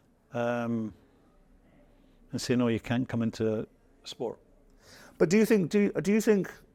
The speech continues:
Speaker 2: I don't think people are rejecting it. I think people are troubled by it and fearsome of it because it's such a, the financial wealth that these countries have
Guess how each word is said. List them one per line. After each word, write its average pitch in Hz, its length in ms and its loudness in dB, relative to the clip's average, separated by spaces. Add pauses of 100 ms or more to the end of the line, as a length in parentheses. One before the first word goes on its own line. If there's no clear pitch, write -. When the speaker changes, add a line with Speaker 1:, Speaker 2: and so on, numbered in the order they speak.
(140)
Speaker 2:
I 170 60 6
don't 208 180 4
think 151 160 2
people 151 240 0
are 123 60 2
rejecting 120 540 0
it. - 380 -8
I 120 60 -4
think - 300 -6
people 135 280 0
are 120 60 4
troubled 135 520 4
by 87 240 -4
it - 260 -8 (420)
and 110 100 -8
fearsome 143 460 4
of 98 140 0
it 120 260 -2
because 120 320 -2
it's 101 140 -4
such - 260 0
a, 123 140 -4 (1300)
the 120 200 2
financial 156 600 2
wealth 123 680 2
that - 180 -6
these 120 180 0
countries 110 520 -4
have - 540 -6